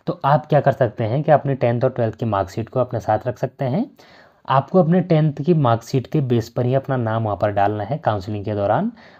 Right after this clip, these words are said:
उसी के बेस पर दोस्तों आपका जो पूरा यहाँ से आगे प्रोसेस होता है वो सारा टेंथ के मार्कशीट के बेस पर होता है। जैसे आपने अगर अपना कोई भी डॉक्यूमेंट बनाना है ना इसके बाद, तो आप अपना टेंथ के मार्कशीट के बेस पर ही दोस्तों उसको बना सकते हैं। वहीं पर का नाम वगैरह जो है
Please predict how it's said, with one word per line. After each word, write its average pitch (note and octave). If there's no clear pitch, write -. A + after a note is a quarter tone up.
उसी E3+
के F3+
बेस C3+
पर C#3
दोस्तों B2
आपका A#2
जो A#2+
पूरा B2+
यहाँ A2
से C3
आगे A2
प्रोसेस A2+
होता G#2
है A2+
वो C3+
सारा B2
टेंथ A2+
के -
मार्कशीट G#2
के A2+
बेस G#2
पर A#2+
होता A2
है। C#3+
जैसे A#2+
आपने A2+
अगर A#2+
अपना B2
कोई D#3+
भी D#3+
डॉक्यूमेंट B2+
बनाना A2+
है A#2
ना F3+
इसके F3
बाद, G2
तो C3+
आप B2+
अपना C#3+
टेंथ C3
के C3
मार्कशीट A#2
के B2+
बेस A2
पर A2
ही D3
दोस्तों C3
उसको D3+
बना G#2+
सकते F#2+
हैं। G2
वहीं G#2+
पर A#2
का A#2
नाम A2+
वगैरह G#2+
जो G#2+
है C3